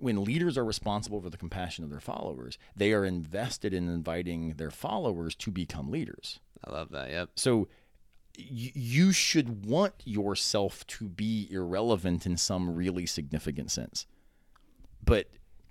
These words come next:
Speaker 1: if you're the McLa-, McLaren driver, you need everyone to look at you.
Speaker 2: Hmm.
Speaker 1: What if the point was, "Stop looking at me <laughs> and look at the person next to me who doesn't have a freaking car"? Maybe we've got a social failure that needs our time,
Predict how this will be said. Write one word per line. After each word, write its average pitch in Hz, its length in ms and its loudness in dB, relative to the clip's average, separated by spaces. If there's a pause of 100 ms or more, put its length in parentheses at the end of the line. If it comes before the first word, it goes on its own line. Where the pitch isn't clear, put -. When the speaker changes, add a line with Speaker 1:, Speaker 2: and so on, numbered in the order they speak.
(120)
Speaker 1:
if 95 140 0
you're 113 180 6
the 123 100 6
McLa-, 113 480 4
McLaren 147 540 8
driver, 92 560 2
you 135 200 6
need 131 200 6
everyone 110 680 4
to 101 60 6
look 95 260 4
at 90 100 0
you. 78 280 0 (440)
Speaker 2:
Hmm. 90 260 -4 (320)
Speaker 1:
What 104 300 2
if 233 180 6
the - 80 4
point 190 400 6
was, 151 240 4
"Stop 123 420 0
looking 113 440 4
at 78 120 -2
me 80 520 -2 (120)
<laughs> - 800 4
and 110 160 6
look 120 400 4
at - 160 -8
the - 60 -10
person 101 400 2
next 104 300 2
to 107 80 4
me 92 220 4
who 85 120 -2
doesn't 90 320 4
have 85 220 0
a 73 40 -6
freaking 76 360 -6
car"? - 360 -8 (760)
Maybe 101 340 6
we've 101 200 2
got 85 180 0
a 82 40 -4
social 113 460 2
failure 82 420 2
that 73 140 0
needs 76 220 0
our 67 120 -4
time, 50 320 -10